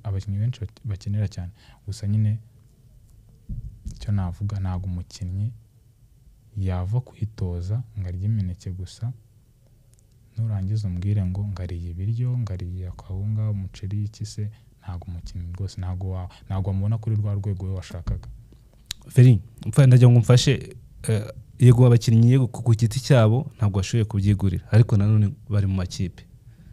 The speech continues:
Speaker 2: Ayo makipe yaba akaba yabafasha iki?
Speaker 1: Ok,
Speaker 2: Cyangwa
Speaker 1: ah,
Speaker 2: se abafasha iki?
Speaker 1: urebye nk'ubu ngubu abantu navuga ko babibona ijana ku ijana. Nimvuga ijana ku ijana nyine nababona buri kimwe cyose bashaka.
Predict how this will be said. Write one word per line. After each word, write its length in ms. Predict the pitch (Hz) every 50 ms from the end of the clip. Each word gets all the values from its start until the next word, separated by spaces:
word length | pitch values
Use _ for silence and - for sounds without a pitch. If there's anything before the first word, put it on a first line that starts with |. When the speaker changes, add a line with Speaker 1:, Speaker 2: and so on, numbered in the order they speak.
| - _ -
Speaker 2:
Ayo 80 | 101
makipe 560 | 98 98 95 - - 110 104 107 - 110 104 107 - - - - - _
yaba 200 | 101 95 92 90
akaba 220 | - - - 92 92
yabafasha 400 | 95 92 87 - - 101 - - -
iki? 100 | _ _ _ _ _ _ _ - _ _ _ _ - - - - - _ _ 127 123
Speaker 1:
Ok, 180 | 127 123 - 117
Speaker 2:
Cyangwa 200 | 107 110 113 120
Speaker 1:
ah, 20 |
Speaker 2:
se 100 | 104 -
abafasha 360 | 117 107 104 - 101 - - -
iki? 180 | - - - - _ _ _ _ _ _ - - - _ - - _ _ _ _ _ _ _ _ _ _ _ - _ _ _
Speaker 1:
urebye 520 | 131 127 147 160 139 113 101 95 95 95 92
nk'ubu 300 | 92 104 117 131 139 143
ngubu 340 | 139 127 127 127 123 120 131 135 -
abantu 340 | 117 104 101 104 101 104 104
navuga 440 | 101 98 95 95 107 113 120 123 113 107
ko 120 | - 120
babibona 440 | 110 101 92 95 95 98 98 107 110 107
ijana 300 | 110 101 92 98 92 90 -
ku 120 | - -
ijana. 280 | 90 85 85 90 85 - - - _ _ _ _ _ _ - - _ _ _ -
Nimvuga 260 | 117 120 113 107 113
ijana 200 | 127 120 110 101 98
ku 80 | -
ijana 160 | 101 95 98 98
nyine 180 | 110 117 113 113
nababona 440 | 113 110 101 98 98 110 110 104
buri 140 | 92 90 90 101
kimwe 220 | - 107 107 104
cyose 320 | 107 - 107 95 90 - - 95
bashaka. 480 | 90 85 - - 98 92 90 - - -